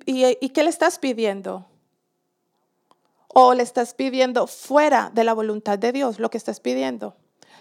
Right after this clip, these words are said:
¿Estás orando de una manera egoísta o estás ero-, orando con Cristo?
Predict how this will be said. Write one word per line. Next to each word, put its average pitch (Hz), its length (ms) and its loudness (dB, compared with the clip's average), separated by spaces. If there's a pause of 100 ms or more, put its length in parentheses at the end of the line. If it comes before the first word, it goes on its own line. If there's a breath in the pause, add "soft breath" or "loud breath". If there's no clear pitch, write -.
¿Estás - 460 0
orando 262 500 2
de 269 80 -4
una 269 160 0
manera 233 480 0
egoísta 233 720 2
o - 40 0
estás 262 280 -2
ero-, 247 240 0
orando 240 760 2
con 254 200 8
Cristo? 247 520 -4